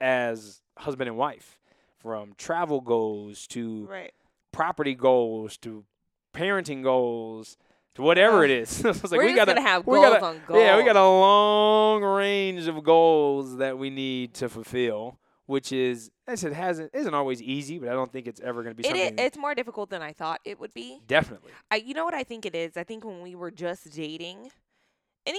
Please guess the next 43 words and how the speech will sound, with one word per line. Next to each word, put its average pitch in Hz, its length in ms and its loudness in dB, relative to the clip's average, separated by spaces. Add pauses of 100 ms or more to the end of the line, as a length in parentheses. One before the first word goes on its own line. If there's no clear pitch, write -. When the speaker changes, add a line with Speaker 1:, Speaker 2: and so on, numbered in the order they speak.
(120)
Speaker 2:
even 269 120 -12
then 226 160 -10
it 220 60 -12
was 151 200 -16
difficult, 160 500 -12
but 160 200 -8
there's 214 260 -10
something, 262 500 -14
it's 202 160 -8
a 214 80 -20
little 233 300 -10
easier 220 640 -14
to 185 280 -18
just 160 360 -14
do 185 180 -16
you 170 600 -14 (360)
and 180 160 -12
then 185 280 -14
do, 202 140 -16 (260)
do 208 340 -14 (500)
us 175 380 -6
when 175 160 -14
you're 156 140 -12
toge-, 156 300 -10 (160)
when 247 280 -6
you're 220 120 -6
together. 170 460 -8
It's 151 180 -10
Speaker 1:
Yeah. 143 80 -2
Speaker 2:
kind 202 120 -2
of 185 80 -12
what 180 160 -12
you 185 80 -16
do. - 300 -16 (420)
But 196 60 -8
then 226 120 -8
when 196 140 -14
you're 175 160 -6
apart, 269 380 -6
you 170 160 -20
do 175 240 -18
you. 190 420 -14
Speaker 1:
Mm-hmm. 123 280 -16